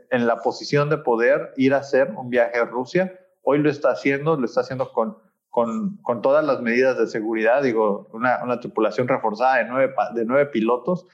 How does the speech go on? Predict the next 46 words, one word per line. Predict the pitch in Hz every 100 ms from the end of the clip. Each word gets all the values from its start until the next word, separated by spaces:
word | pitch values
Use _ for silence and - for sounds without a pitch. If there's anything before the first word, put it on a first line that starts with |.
| - _ _
es | - 127
decir, | 123 143 143
llegar, | 120 101 120 151
hacer | 151 110 131 127
el | 120
trabajo | 113 117 127 -
y | 139
regresar, | 110 104 98 117 - - _ _ _
y |
hacerlo | 110 - 135 131 139 143 -
de |
una | 123 131
manera | 123 117 117 123 127 -
excepcional, | 113 - 98 117 113 113 101 - -
¿no? | 110
Sin, | - 120 107 104
sin | - 120 113 113
espacio | 107 123 123 135
a |
errores, | 110 117 117 101
¿verdad? | 101 98 110
Sin | - 107
espacio | 101 110 -
a | -
complicaciones. | 113 107 - - 131 139 151 - _ _ _
Creo | 135
que | 139
también | 143 131 131
eso | 131 139
demuestra, | 120 120 123 131 131
pues, | 120 107 -
el, | 107 101 117
el, | 113 110 92
la | 107 107
capacidad | 117 - 110 - 120 123 127
que | -
tiene | - 127 120 120 113 _ _ _ _
la | 113
empresa | 113 - 123 131 127 131
como, | - 113 113 104 98 -
como, | 110 107 98
en | 123 120 123
cuanto | 127 120 110
a | 113
talento | 120 123 127 139
humano | 131 127 127 175 190